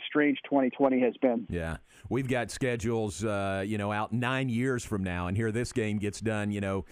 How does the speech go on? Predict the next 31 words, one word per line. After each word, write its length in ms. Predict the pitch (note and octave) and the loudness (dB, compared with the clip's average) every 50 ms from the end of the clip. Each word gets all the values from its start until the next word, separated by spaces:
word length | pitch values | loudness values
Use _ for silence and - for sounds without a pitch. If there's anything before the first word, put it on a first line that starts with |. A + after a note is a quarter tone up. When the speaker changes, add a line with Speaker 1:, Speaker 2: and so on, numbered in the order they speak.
| - - _ | -20 -16 _
Speaker 2:
six 280 | - - - D3 - - | -6 -4 -4 -4 -4 -2
days 360 | A#2+ C3 A#2+ A#2+ A#2 A2+ F2 | 0 0 0 0 -2 -2 -4
before 360 | F#2+ G2+ F#2+ - B2+ B2 A#2 | -4 -6 -4 -2 0 -2 0
we're 100 | G#2 G#2+ | -2 -2
gonna 200 | G2+ G#2+ G2+ F#2+ | -4 -4 -4 -4
play. 420 | F2 - A#2 A2+ A2+ A2 G2 F#2+ G2 | -4 -4 -2 -2 -2 -2 -4 -4 -6
So 280 | - - G#2 F2+ F2 - - - - - - - | -4 -4 -4 -4 -6 -8 -12 -20 -20 -20 -8 -4
where 240 | G2+ A#2 A#2+ A#2+ | -2 -2 -2 0
there's 300 | A#2 B2 A#2 A#2 G#2+ - | 0 0 0 0 -2 -2
a, 200 | A2+ A2+ A2 G#2+ | -2 0 0 0
where 140 | A2 B2+ C3+ | 0 0 0
there's 160 | C3 C#3 B2 | 0 0 -2
a 60 | A#2 C3+ | -2 0
will, 280 | C3+ E3 F3+ G3+ G#3 | 0 2 2 2 2
there's 200 | F3+ E3+ D#3+ C#3+ | 2 0 0 0
a 60 | D3+ | 0
way, 340 | C#3+ D3 D#3 D#3+ C3+ A2 G2+ | 0 2 2 2 0 0 -2
I 80 | F2+ F#2 | -2 -2
guess, 380 | E2+ F#2+ F#2 F2 F2+ - - | -4 -2 -2 -2 -4 -4 -4
and 140 | G2+ F#2+ F#2+ | -4 -2 -2
they, 160 | F#2+ G2 G2+ G2+ - | -2 -2 -2 -4 -4
they 200 | G#2 G#2+ A2 A2 | -2 -2 -2 -2
found 260 | - - A#2 A2 A2+ | -2 -2 2 4 4
Speaker 1:
That's 160 | A#2+ G2+ G2 | 4 4 4
Speaker 2:
a 40 | B2 | 4
way 220 | D3 C#3 C3+ G2+ | 6 6 6 4
Speaker 1:
right. 120 | G2 F#2 - | 2 -2 -4
Speaker 2:
to 80 | - G2 | -6 -4
do 240 | F2+ G#2 A2+ G#2+ | -2 -2 -2 -2
it. 140 | F#2 E2+ - - - - - - - | -2 -4 -8 -12 -20 -20 -20 -14 -6
Uh, 300 | - A#2+ B2 B2 B2 B2+ | -4 -2 0 0 0 0